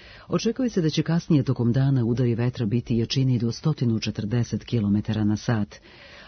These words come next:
Vlasti upozoravaju na moguće poplave, obaranje drveća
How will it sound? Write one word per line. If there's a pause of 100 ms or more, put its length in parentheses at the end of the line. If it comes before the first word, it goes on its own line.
Vlasti
upozoravaju
na
moguće
poplave,
obaranje
drveća